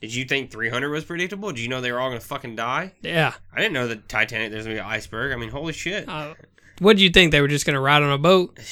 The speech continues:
Speaker 1: <laughs> We were on a boat,
Speaker 2: <laughs>
Speaker 1: motherfucker.
Speaker 2: No.
Speaker 1: Don't you ever forget.
Speaker 2: Almost any movie I've
Speaker 1: No,
Speaker 2: watched,
Speaker 1: I
Speaker 2: any movie you watch is
Speaker 1: I don't think, I don't think that's true.
Speaker 2: somewhat predict-, yes, it is.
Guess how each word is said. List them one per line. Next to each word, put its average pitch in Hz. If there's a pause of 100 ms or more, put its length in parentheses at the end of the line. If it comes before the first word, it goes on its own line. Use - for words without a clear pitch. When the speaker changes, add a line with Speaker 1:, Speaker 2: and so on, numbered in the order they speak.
(140)
Speaker 1:
<laughs> -
We 120
were 127
on 135
a 120
boat, 120
Speaker 2:
<laughs> -
Speaker 1:
motherfucker. 170
Speaker 2:
No. 175
Speaker 1:
Don't 151
you 131
ever 139
forget. 127
Speaker 2:
Almost 220
any 185
movie 160
I've 127
Speaker 1:
No, 127
Speaker 2:
watched, 117
Speaker 1:
I 113
Speaker 2:
any 202
movie 147
you 139
watch 143
is 127
Speaker 1:
I 202
don't 185
think, 117
I 110
don't 110
think 104
that's -
true. -
Speaker 2:
somewhat 151
predict-, -
yes, 196
it 139
is. -